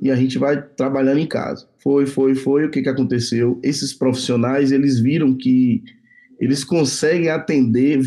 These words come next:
várias agências. E aí o que acontece? Como ele consegue atender várias agências, ele não é mais exclusivo seu, ele ganha três, quatro, cinco vezes mais do que você conseguiria pagar,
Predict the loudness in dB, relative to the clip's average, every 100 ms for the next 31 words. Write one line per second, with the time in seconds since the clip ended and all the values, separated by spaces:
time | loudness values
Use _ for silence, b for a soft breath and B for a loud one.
0 | 0 0 0 0 0 2 0 0 0 0
1 | -2 -10 -20 -4 2 2 2 0 -2 -2
2 | -4 -2 -2 -2 -2 -2 0 0 -2 0
3 | 0 0 0 0 0 0 0 0 0 0
4 | -2 -2 -2 0 0 0 -2 -4 -2 0
5 | 2 0 -2 -2 -2 0 -4 -10 b b
6 | b -2 0 0 0 2 2 2 -2 -6
7 | _ _ -2 0 0 -2 -4 -4 -4 -6
8 | -6 -4 -2 0 2 2 2 2 0 0
9 | 0 0 0 0 0 -2 0 -2 -4 -2
10 | -2 -2 -4 -2 -2 -2 -4 -4 -2 0
11 | -2 -4 -6